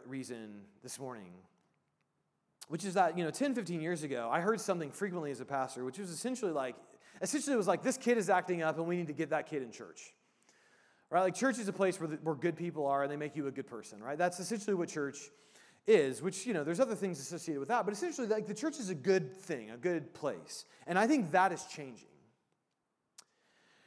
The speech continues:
That a few months ago, there was a Christian, uh, who was up in front of a, a committee in, uh, Congress to be confirmed to serve in the government. And he had, he had taught Sunday school, uh, at, at his local church, and,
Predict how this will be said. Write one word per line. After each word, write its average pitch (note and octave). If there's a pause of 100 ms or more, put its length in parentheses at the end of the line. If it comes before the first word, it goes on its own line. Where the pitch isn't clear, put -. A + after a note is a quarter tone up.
That E3
a E3+
few A3
months A3
ago, E3
there D#3+
was D#3
a D3+
Christian, D3
uh, C3
who D#3
was D#3
up F3+
in G3+
front F#3+
of D#3
a, C#3
a C#3
committee C#3+
in, B2
uh, A#2
Congress B2
to D3
be D#3
confirmed D#3+
to D3
serve C#3
in B2+
the A#2+
government. G2+ (560)
And E3+
he G#3
had, -
he E3+
had F#3
taught F3+
Sunday F#3
school, B2+
uh, B2+
at, C3
at C3
his A#2
local B2
church, A#2
and, A#2+